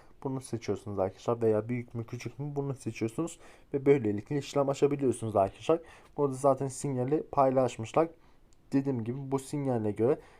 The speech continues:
mesela burada link, yani bu tabi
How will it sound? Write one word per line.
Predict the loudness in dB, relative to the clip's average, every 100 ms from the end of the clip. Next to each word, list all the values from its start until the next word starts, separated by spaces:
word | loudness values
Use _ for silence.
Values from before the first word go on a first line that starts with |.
| -20 -14
mesela | -4 0 0
burada | 0 -2 -4
link, | -4 -4 -6 -18 -20 _ _ _ -10 -2
yani | 0 0 -2
bu | -4 -4
tabi | -8 -8